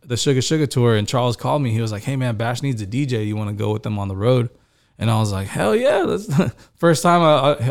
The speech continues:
I was like, "Well, how many, how many cities are we doing, gonna do?" And he was like, "It's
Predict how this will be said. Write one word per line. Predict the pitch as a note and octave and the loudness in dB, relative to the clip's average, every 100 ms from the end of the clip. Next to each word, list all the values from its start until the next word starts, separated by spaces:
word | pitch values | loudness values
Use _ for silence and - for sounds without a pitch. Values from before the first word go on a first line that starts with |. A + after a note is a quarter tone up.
| C3+ | 2
I | |
was | C#3 | 2
like, | C3 | 2
"Well, | B2 | 0
how | C3 | 2
many, | D#3 D#3 C#3+ B2+ - _ _ _ | 2 2 2 0 -6 _ _ _
how | E3 | -2
many | D#3+ C#3+ | 0 0
cities | - F#3+ E3+ C3 | 2 2 2 2
are | |
we | A#2+ | 0
doing, | A2+ A#2+ A#2+ | 0 -2 -4
gonna | A#2 A#2+ | -4 -2
do?" | A2 A2+ | -2 -4
And | G#2 | -4
he | G#2 | -6
was | G2 | -8
like, | G2 G2 | -10 -10
"It's | A2 | -12